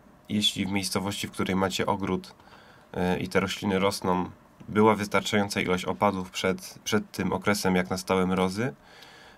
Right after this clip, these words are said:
y, no to nie ma się czego obawiać. Natomiast jeśli, mm, gleba jest sucha i przyjdą takie duże mrozy, to rośliny często, y, po prostu wysychają.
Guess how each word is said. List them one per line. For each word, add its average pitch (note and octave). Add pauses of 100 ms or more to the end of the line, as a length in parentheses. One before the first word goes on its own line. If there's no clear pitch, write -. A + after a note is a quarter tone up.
(120)
y, G#2
no B2+
to C3+
nie B2+
ma B2
się A#2
czego A#2
obawiać. B2+
Natomiast G2
jeśli, F#2 (440)
mm, F2+
gleba G#2
jest F#2
sucha A2 (760)
i G2 (180)
przyjdą A2
takie F#2+
duże F#2+
mrozy, A2 (460)
to A2
rośliny G2+
często, F#2+ (680)
y, F2
po F#2+
prostu G2
wysychają. F2+